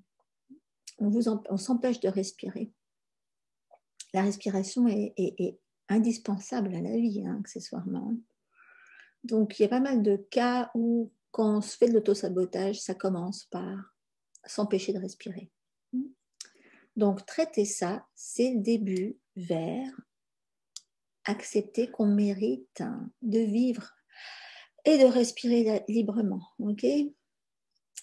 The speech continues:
Donc, mon conseil d'utilisation pour la marjolaine, c'est en diffusion à la maison,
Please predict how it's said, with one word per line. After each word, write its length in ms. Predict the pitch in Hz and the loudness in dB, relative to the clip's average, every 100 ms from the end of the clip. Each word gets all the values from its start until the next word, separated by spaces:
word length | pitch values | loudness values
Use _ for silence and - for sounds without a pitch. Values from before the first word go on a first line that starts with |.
| _ _ _ _ _ _ 240 | _ _ _ _ _ _ 2
Donc, 300 | 202 190 - | 2 2 4
mon 220 | 240 285 | 6 6
conseil 300 | 277 262 262 | 2 0 2
d'utilisation 760 | 226 - 226 208 202 202 208 208 | 0 0 2 4 2 0 -4 -4
pour 140 | 180 | -4
la 80 | 190 | -4
marjolaine, 680 | 175 185 190 269 277 262 240 | -4 -2 0 2 2 2 2
c'est 640 | - - 233 233 233 - | -2 2 4 6 4 2
en 80 | 208 | 2
diffusion 640 | 202 196 - 214 196 208 190 | 2 0 -2 -2 0 0 0
à 40 | |
la 120 | 175 | -2
maison, 440 | 180 170 233 302 | -4 -2 0 -2